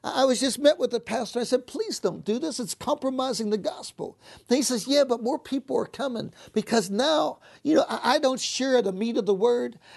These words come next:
You know, I, I don't get into speaking in tongues. I mean, that can turn people off." Wh-, what do you think God says,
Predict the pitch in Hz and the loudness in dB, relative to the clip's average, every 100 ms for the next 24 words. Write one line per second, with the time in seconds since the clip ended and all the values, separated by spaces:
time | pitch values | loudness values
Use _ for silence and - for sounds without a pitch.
0 | - 247 269 226 240 269 294 180 226 226 | -8 -2 0 0 2 4 4 2 0 2
1 | 233 247 202 - 196 214 269 226 214 - | 0 0 -4 0 -2 0 -2 -2 -4 -2
2 | 233 233 220 180 202 196 208 220 214 214 | -2 -2 -4 -2 -2 -2 -2 -2 -2 -6
3 | - 214 220 208 190 - 196 214 - _ | -4 -6 -2 -2 -2 -2 0 0 -4 _
4 | - - - - _ - 427 440 480 - | -20 -18 -18 -20 _ 0 2 4 2 2
5 | 381 285 262 349 359 - 277 294 214 | 0 2 0 2 2 0 0 0 -2